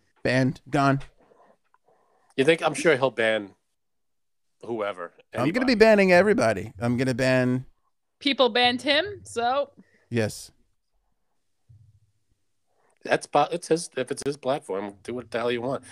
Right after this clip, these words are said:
Speaker 1: This
Speaker 2: And
Speaker 1: is the
Speaker 2: look,
Speaker 1: face I'm
Speaker 2: viol-,
Speaker 1: gonna make when I
Speaker 2: violate your
Speaker 1: decide
Speaker 2: rules.
Speaker 1: on if I'm gonna ban somebody. I'm gonna be making this, this face. It's, is it disgust or am I thinking? I don't know, but it's fantastic
Speaker 3: <laughs>
Speaker 1: 'cause
Speaker 2: This
Speaker 1: it's
Speaker 2: is the
Speaker 1: my
Speaker 2: face
Speaker 1: face.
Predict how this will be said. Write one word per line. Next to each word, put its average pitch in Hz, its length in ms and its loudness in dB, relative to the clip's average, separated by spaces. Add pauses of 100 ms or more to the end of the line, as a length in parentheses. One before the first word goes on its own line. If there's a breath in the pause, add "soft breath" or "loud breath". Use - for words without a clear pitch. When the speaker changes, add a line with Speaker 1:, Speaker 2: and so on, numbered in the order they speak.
(120)
Speaker 1:
This - 160 0
Speaker 2:
And 104 60 4
Speaker 1:
is 110 40 4
the 135 60 4
Speaker 2:
look, 147 80 2
Speaker 1:
face 156 220 6
I'm - 120 8
Speaker 2:
viol-, 147 80 8
Speaker 1:
gonna 139 140 6
make 135 260 6
when 131 140 6
I 127 140 6
Speaker 2:
violate 120 80 0
your 127 60 0
Speaker 1:
decide 131 340 4
Speaker 2:
rules. 127 120 4
Speaker 1:
on 123 200 2
if 127 140 -2
I'm 123 120 4
gonna 117 140 0
ban 117 300 2
somebody. 98 420 -2
I'm 98 100 -4
gonna 107 140 -4
be 110 120 -2
making 110 380 0
this, 120 340 -4 (520)
this 127 220 -2
face. - 520 -2 (240)
It's, 104 200 -4
is 113 200 -2
it 120 80 0
disgust 151 540 0
or 156 100 2
am 151 100 4
I 147 100 6
thinking? 135 540 0
I 117 140 0
don't 123 160 4
know, 95 320 -2
but 98 120 -2
it's 98 160 -6
fantastic 98 680 -6
Speaker 3:
<laughs> - 340 -20
Speaker 1:
'cause - 160 -4
Speaker 2:
This - 40 -4
Speaker 1:
it's 107 80 -2
Speaker 2:
is - 60 -10
the - 60 0
Speaker 1:
my 90 80 -2
Speaker 2:
face 127 500 0
Speaker 1:
face. - 60 -20